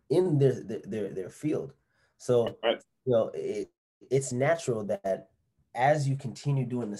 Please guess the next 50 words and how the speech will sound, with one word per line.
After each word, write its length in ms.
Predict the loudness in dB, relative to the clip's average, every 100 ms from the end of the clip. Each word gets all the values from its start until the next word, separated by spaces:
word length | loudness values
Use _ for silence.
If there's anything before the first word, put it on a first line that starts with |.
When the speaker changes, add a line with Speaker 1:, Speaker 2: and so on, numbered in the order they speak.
| -6
Speaker 1:
same 160 | -6 -6
thing 220 | -8 -10
over 260 | -6 -6 -4
and 100 | 0
over 200 | 0 0
again, 240 | -8 -12
you're 220 | -4 -4 0
only 300 | 2 2 2
going 320 | 0 -2 -4
to 80 | -12
get 160 | -10
better. 280 | -4 -4 -6 -8
You're 160 | 0
not 240 | 2 2 2
gonna 140 | -2
get 200 | -2 -6
worse. 440 | -6 -8 -8 -16 _ _ _ _
Like, 200 | -6 -6 -10 _ _
you're 140 | -2 2
gonna 140 | 4 6
be 40 |
able 140 | 4 4
to, 100 | 2
like, 380 | 2 -4 -6 -10 -4
and 140 | -4 -4 -4
I, 160 | -4 -4
I 60 |
find 320 | -4 0 2 2
it, 160 | -2
like, 200 | -4 -6 -6
easier 300 | -6 -4 -4
when, 300 | -6 -8 -8
uh, 220 | -8 -8 -10 -16
you 80 | -10
know, 60 | -8
as 140 | -6
a 60 | -2
nurse, 480 | 0 0 -2 -4 -10
like, 220 | -10 -10 _ _ _ _ _ _ _ -16 -4
I 120 | -4
can 200 | -2 -4
see, 600 | -4 -10 -4 -4 -2 -4 -8 _ _ _ _ _ _
like, 340 | -4 -4 -4 -12
trends, 500 | 0 2 2 -4 -4
right? 260 | -2 -2 -6 _ _
So 340 | -2 0 0
my, 220 | -2 -2 2
my 160 | 2
biggest 440 | 2 2 2 -2 -2
thing, 320 | -4 -4